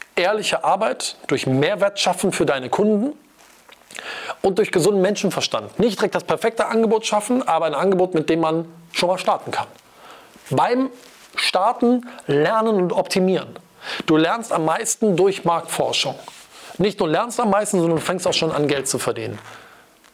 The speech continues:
Und je mehr Geld du verdienst, desto mehr und schneller kommst du zu diesem kritischen Punkt, wo du sagst, „Yes, jetzt kann ich meinen Job kündigen und volle Kanne meiner Passion nachgehen.“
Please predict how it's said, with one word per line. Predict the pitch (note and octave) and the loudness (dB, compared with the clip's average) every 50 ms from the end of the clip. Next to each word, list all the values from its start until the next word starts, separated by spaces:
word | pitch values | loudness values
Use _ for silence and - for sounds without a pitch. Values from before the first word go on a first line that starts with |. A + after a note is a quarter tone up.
| _ _ _ | _ _ _
Und | - D#3 B2+ | -4 -2 0
je | C3 | 0
mehr | D3+ D#3+ | 0 0
Geld | D3+ G3 A#3 A3+ | 0 0 -2 -2
du | C#4+ G#3 | -4 -4
verdienst, | - A3+ G3+ G#3 G#3+ G#3 - - | -2 0 0 2 0 0 0 -4
desto | C#3 - - C3 | -6 -4 -2 -2
mehr | A#2 B2 C3 D#3 F3+ F3 C#3 B2+ C3 D3 - - | 0 0 2 2 2 2 2 0 -2 -4 -4 -6
und | - C3+ | -6 -4
schneller | B2+ - - D3+ D#3+ C#3+ C#3 C3 | -2 -2 0 0 0 0 -2 -2
kommst | - D3 C#3 - - | -2 -2 -2 -2 -2
du | C3 | -2
zu | A#2 - | -2 0
diesem | C#3+ C3+ B2 C3 C3 B2+ B2 B2+ - - - - - - - - - - - _ _ - - - - - - - - - - - - | 0 0 2 2 0 0 -2 -4 -8 -18 -20 -20 -20 -20 -20 -20 -20 -20 -20 _ _ -20 -20 -20 -20 -20 -20 -20 -20 -20 -20 -12 -8
kritischen | - - G#3+ - F#3 D3+ - D3+ D3+ | -2 -2 -2 -2 -2 -4 -4 -4 -2
Punkt, | - - F3+ E3+ D#3+ - | 0 0 0 0 2 0
wo | D3 | 0
du | C3+ | 0
sagst, | B2+ C3+ C3 - - - - - | 0 -2 -4 -8 -10 -12 -8 -6
„Yes, | C3+ C3 D#3+ - - - - - - - - C#3 - - - - - | -2 0 0 0 -2 -2 -4 -4 -4 -4 -6 -10 -16 -20 -20 -8 -4
jetzt | D3+ D3 C#3 C#3+ - - | -4 -2 -2 -2 -4 -4
kann | - - C#3+ C#3 | -4 -6 -4 -4
ich | C3+ C3 - - - - - - - - - - - - - - - - - | -4 -4 -2 -4 -4 -6 -8 -12 -18 -18 -18 -16 -16 -16 -14 -14 -14 -16 -6
meinen | - C3 B2+ C3 | -6 -4 -2 0
Job | C#3+ C3+ - - | -2 -2 -2 -2
kündigen | - C#3 C3 A#2+ G#2+ A#2 A2 A2 G#2+ - - - - - - - - - | -6 -4 -4 -4 -4 -4 -6 -6 -8 -10 -14 -20 -20 -20 -20 -20 -12 -4
und | - C#3 B2+ A#2+ - | -4 -2 -2 -4 -6
volle | - - - - - - G#3+ G3 E3 C#3 | -6 -6 -4 -4 0 0 0 2 2 0
Kanne | - - D3 C#3+ C3+ | 0 0 -2 0 -2
meiner | C3 A#2+ A#2+ A#2+ A2+ | -2 -4 -2 -4 -4
Passion | - B2 A#2 - - B2+ A2 G#2 | -4 -4 -4 -2 0 0 -2 -2
nachgehen.“ | G#2+ A2 G#2+ - - - - A2 - | -2 -4 -4 -6 -8 -10 -12 -12 -14